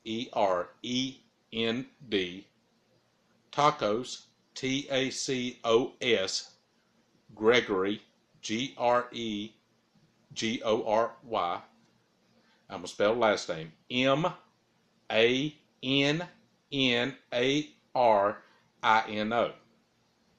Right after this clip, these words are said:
And then, after you Google that, just Google Gregory and that last name and see what comes up. Now look at the videos I have posted.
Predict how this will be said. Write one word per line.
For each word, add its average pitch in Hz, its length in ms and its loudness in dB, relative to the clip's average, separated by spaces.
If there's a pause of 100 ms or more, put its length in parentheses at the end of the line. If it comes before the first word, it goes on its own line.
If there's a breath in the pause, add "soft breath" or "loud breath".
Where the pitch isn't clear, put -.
(1200 soft breath)
And 131 220 2
then, 170 400 4 (180)
after 131 260 -2
you 104 120 -6
Google 98 400 0
that, 98 520 0 (760 soft breath)
just 214 380 0 (200)
Google 139 480 2 (300)
Gregory 123 600 4 (160)
and 120 140 -8
that 113 240 0
last 104 380 2
name 90 320 -6 (600 soft breath)
and 226 120 2
see 233 240 2
what 190 260 6
comes 110 400 -2
up. 82 300 -2 (1400 loud breath)
Now 156 120 6
look 196 240 2
at 220 80 -4
the 190 80 -10
videos 208 480 2
I 214 100 2
have 196 240 2
posted. 92 440 -4